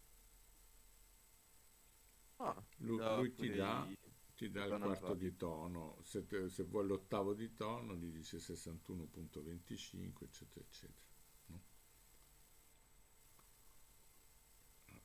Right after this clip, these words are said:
Speaker 2: perché ce lo siamo fatti noi.
Speaker 1: Male, molto comodo.
Speaker 2: Eh.
Speaker 1: E quindi per buttarlo qua dentro basta che faccio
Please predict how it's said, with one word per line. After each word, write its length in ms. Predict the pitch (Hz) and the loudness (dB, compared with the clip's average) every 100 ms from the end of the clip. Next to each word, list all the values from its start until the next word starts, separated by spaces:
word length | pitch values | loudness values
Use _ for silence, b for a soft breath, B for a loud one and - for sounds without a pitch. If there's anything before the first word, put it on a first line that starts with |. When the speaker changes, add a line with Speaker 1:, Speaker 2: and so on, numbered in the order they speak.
| - | -10
Speaker 2:
perché 320 | 76 - 73 | -8 -8 -8
ce 140 | - | -6
lo 80 | 78 | -6
siamo 280 | 76 78 76 | -4 -6 -6
fatti 380 | 71 71 - 71 | -8 -10 -8 -6
noi. 560 | 71 71 71 73 78 - - - - - - - - - - - - - - - - - - - - - - - - - - - | -4 -4 -6 -6 -6 -10 -18 -20 -20 -20 -20 -20 -20 -20 -20 -20 -20 -20 -20 -20 -20 -20 -20 -20 -20 -20 -20 -20 -20 -20 -18 -8
Speaker 1:
Male, 560 | 113 151 85 85 85 - - - - - 98 101 | -4 -2 -4 -6 -10 -14 -18 -20 -20 -20 -18 -14
molto 380 | 151 202 - | -14 -14 -16
comodo. 540 | 104 90 87 95 92 104 - - - - - - | -16 -14 -14 -14 -16 -16 -20 -20 -20 -20 -16 -10
Speaker 2:
Eh. 140 | 92 - | -8 -4
Speaker 1:
E 100 | 135 | -2
quindi 280 | - 107 101 | 0 0 2
per 220 | 101 95 | 0 0
buttarlo 500 | 107 - 113 113 117 | -4 -2 0 2 2
qua 140 | 151 | 2
dentro 400 | 135 135 143 - | 2 2 2 2
basta 320 | 87 98 - | 2 2 -2
che 100 | 92 | -6
faccio 1160 | - 90 90 - - 123 90 87 170 175 - - | -2 -2 -2 -4 0 2 4 4 4 2 0 -2